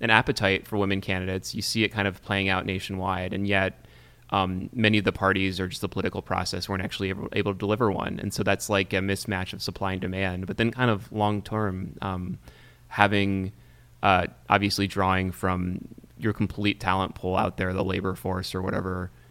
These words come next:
uh, you, by recruiting women candidates, help you get the best and the brightest and help make sure that parties are viable and kind of moving forward, um, that they're, they're in their best positional or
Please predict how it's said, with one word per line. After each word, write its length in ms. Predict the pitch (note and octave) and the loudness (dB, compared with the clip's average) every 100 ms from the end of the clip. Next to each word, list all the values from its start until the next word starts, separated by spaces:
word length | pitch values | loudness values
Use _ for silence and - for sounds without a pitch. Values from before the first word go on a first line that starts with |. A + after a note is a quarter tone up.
| - - | -12 -2
uh, 280 | G2 F2+ - - - - - - - - | -2 0 -4 -10 -20 -20 -20 -20 -20 -16
you, 640 | - A2+ A2+ G#2+ G#2 G2+ F#2+ | -6 2 4 6 6 4 6
by 480 | G#2 G2 F#2+ F#2+ - - - | 8 8 6 2 -4 -8 -4
recruiting 380 | A2+ B2+ A#2+ | 0 6 6
women 180 | G#2+ G2 | 6 4
candidates, 560 | F#2+ F#2+ F#2+ F#2 - - | 2 0 0 -2 -4 -6
help 240 | - G#2 | -2 0
you 60 | G2 | 2
get 120 | F#2+ | 0
the 60 | F#2+ | 0
best 240 | G2+ - | -2 -2
and 80 | G2 | -6
the 40 | |
brightest 460 | F#2+ F#2 F#2 F#2 - | -2 -2 -2 -4 -4
and 80 | F#2+ | -2
help 140 | F#2+ | -2
make 160 | F#2 - | -4 -6
sure 160 | F#2 | -6
that 120 | F#2 | -4
parties 300 | - F#2+ F#2+ | -2 -2 -2
are 60 | G2 | -4
viable 540 | F#2 F#2+ F#2 F2+ F#2 | -4 -2 -2 -2 -2
and 160 | F#2 G2 | -4 -6
kind 160 | - F#2+ | -4 -4
of 60 | |
moving 280 | F#2 F#2 F#2 | -2 -4 -6
forward, 460 | - F#2 F2+ - - | -4 -4 -2 -4 -4
um, 320 | F#2 - - | -6 -8 -8
that 220 | - - - | -6 -6 -2
they're, 220 | G#2+ G2+ | 0 0
they're 280 | G#2+ G2+ F2+ - | 2 0 -2 -4
in 80 | |
their 80 | G#2+ | -2
best 260 | F#2+ F#2+ - | 0 -4 -4
positional 480 | - F#2 - G1+ - | -8 -8 -6 -8 -6
or 140 | - | 0